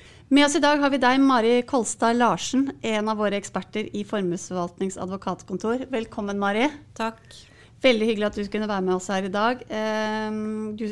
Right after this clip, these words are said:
Speaker 1: vi skal snart komme tilbake til deg. Eh, først, eh, Alexander, i Aftenpodden, som jeg hører på hver uke, har de noe som heter obligatorisk refleksjon. Vi har vår variant med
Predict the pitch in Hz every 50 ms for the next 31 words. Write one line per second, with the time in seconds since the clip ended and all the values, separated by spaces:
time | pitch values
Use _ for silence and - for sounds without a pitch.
0 | - - 220 - - 240 - - 214 214 - - 214 214 - 220 208 196 190 -
1 | - 226 214 208 214 240 285 339 - - - - 220 220 220 220 220 220 220 220
2 | 220 - - - 254 269 - - - - - - - - 254 247 - 226 226 226
3 | 226 220 214 214 214 220 220 - - 214 208 233 247 285 285 - 240 247 247 -
4 | - 226 185 - 202 190 220 262 277 - 285 240 226 226 202 185 - 196 185 175
5 | 170 170 165 165 208 208 208 196 202 208 196 175 - - 180 175 - 190 180 -
6 | 190 202 220 226 214 214 - - - - 180 185 214 - - - - 240 208 208
7 | - 214 214 - - 240 240 302 - - - - - - - - - - - -
8 | - 254 262 262 240 220 208 196 208 208 220 247 302 311 - - - - 220 220
9 | 226 226